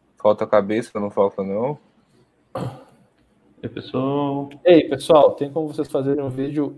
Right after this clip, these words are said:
Speaker 3: explicando chaves estrangeiras estão com dificuldade de implementação? Aí é com o tio Gustavo.
Speaker 2: Chaves estrangeiras, se eu não me engano, tem naquela playlist do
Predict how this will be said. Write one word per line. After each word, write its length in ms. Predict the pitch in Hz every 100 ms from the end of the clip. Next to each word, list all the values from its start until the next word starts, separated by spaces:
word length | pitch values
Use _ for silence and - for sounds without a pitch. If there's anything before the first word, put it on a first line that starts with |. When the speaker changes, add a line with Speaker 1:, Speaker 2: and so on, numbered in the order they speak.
| _
Speaker 3:
explicando 720 | 139 147 - 143 143 143 139 127
chaves 500 | - - 156 160 151
estrangeiras 1200 | 151 147 135 123 117 139 156 160 160 156 - - _ _ _ -
estão 260 | - 135 135
com 120 | 139
dificuldade 480 | 135 - 127 135 139
de 40 |
implementação? 760 | 143 139 139 135 - 104 82 - _
Aí 200 | - 120
é 60 | 120
com 120 | 135
o 40 | 127
tio 140 | 131
Gustavo. 720 | 127 - 127 135 151 156 156 - _ _ _ _ _ _ _ -
Speaker 2:
Chaves 280 | 120 117 151
estrangeiras, 460 | - 120 110 143 -
se 40 |
eu 40 |
não 80 | 135
me 100 | 156
engano, 340 | 143 139 165 -
tem 80 |
naquela 320 | 165 165 165 160
playlist 340 | 139 143 139
do 100 | 165